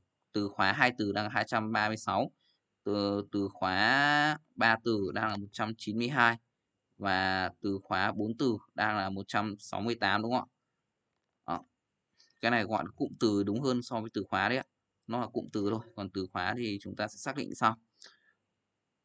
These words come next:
Đây, ví dụ chúng ta s-, xuống đây nhá,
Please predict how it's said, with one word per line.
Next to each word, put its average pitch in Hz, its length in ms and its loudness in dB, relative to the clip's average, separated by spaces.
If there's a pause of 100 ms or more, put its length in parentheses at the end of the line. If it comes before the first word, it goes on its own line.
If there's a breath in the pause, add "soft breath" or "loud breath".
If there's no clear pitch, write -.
(1300)
Đây, 113 240 -2
ví 101 80 -4
dụ 110 180 -2
chúng 101 140 -6
ta 113 200 2
s-, 101 560 -8
xuống 101 180 -4
đây 110 140 2
nhá, 117 160 2